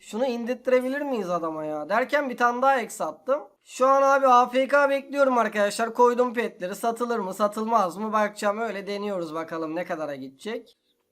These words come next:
Aa, bir müşteri geldi arkadaşlar. Bakalım bakıyor petlerimize. Bir tanesini alır mısın? Aldı. Oo, Hackett Cat'i sattık abi. Bu Hackett Cat'ler satılıyor yüz ona demek ki.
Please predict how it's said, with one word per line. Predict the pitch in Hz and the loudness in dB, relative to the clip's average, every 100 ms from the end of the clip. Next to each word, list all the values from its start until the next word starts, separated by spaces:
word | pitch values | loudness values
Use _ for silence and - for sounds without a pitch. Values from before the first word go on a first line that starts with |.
| _ | _
Aa, | 214 269 262 | 0 0 0
bir | 285 | -4
müşteri | 294 262 - 277 269 | -4 -4 -2 0 4
geldi | 254 220 | 4 4
arkadaşlar. | 214 214 214 214 269 226 | 0 -2 -2 0 -2 -2
Bakalım | 226 240 269 277 233 | -4 0 0 0 0
bakıyor | 214 214 247 233 | -2 0 0 0
petlerimize. | 214 214 202 180 180 175 180 | -4 -6 -10 -8 -8 -6 -8
Bir | 214 | -2
tanesini | 240 214 208 226 233 | 0 0 -4 -6 -4
alır | 185 208 | -4 -4
mısın? | 220 196 202 196 247 254 | -8 -8 -10 -4 -2 2
Aldı. | 202 208 214 220 - - _ _ _ _ - | 4 4 2 0 -2 -8 _ _ _ _ 2
Oo, | 262 285 269 | 4 6 4
Hackett | 285 294 294 | 2 -4 -6
Cat'i | 269 254 285 | -6 -6 2
sattık | 262 214 - 180 | 2 2 0 2
abi. | 208 226 | 2 2
Bu | 208 | -2
Hackett | 220 240 226 | -4 -6 -6
Cat'ler | 214 214 226 | -10 -4 -4
satılıyor | 226 190 170 190 214 | -2 -6 -8 -6 -4
yüz | 185 156 | -4 -6
ona | 151 135 123 | -10 -12 -12
demek | 127 123 _ _ | -14 -16 _ _
ki. | 240 285 294 | -8 -6 -6